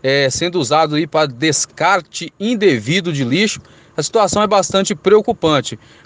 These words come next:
Com isso, é, vários animais, insetos, é,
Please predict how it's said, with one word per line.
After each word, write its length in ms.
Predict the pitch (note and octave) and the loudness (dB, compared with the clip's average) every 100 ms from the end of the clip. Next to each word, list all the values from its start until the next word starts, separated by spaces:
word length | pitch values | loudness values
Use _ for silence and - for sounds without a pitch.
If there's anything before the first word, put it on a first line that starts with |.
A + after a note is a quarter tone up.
| - | -4
Com 160 | C#3+ | 0
isso, 500 | D#3 G3+ G#3+ F#3 C#3+ - - _ - | 2 2 2 4 2 -2 -20 _ -2
é, 920 | C3 C3 B2+ B2+ B2 A#2 A2+ G#2+ G2 _ _ _ _ - | 0 2 2 2 2 2 0 -2 -4 _ _ _ _ -18
vários 880 | G#2 G2 A2 F3 G3+ F#3 C3 G2+ - | -14 -8 0 2 4 2 0 -2 -6
animais, 720 | - E3+ B2 D3 G3 F3 B2+ C#3 | -2 0 2 2 2 2 0 -4
insetos, 920 | B2 - D#3 G3 E3 - C3+ A2+ - _ _ _ _ | -8 -6 -2 0 0 -2 -8 -8 -12 _ _ _ _
é, 420 | B2+ C3 B2+ B2+ | -2 2 2 2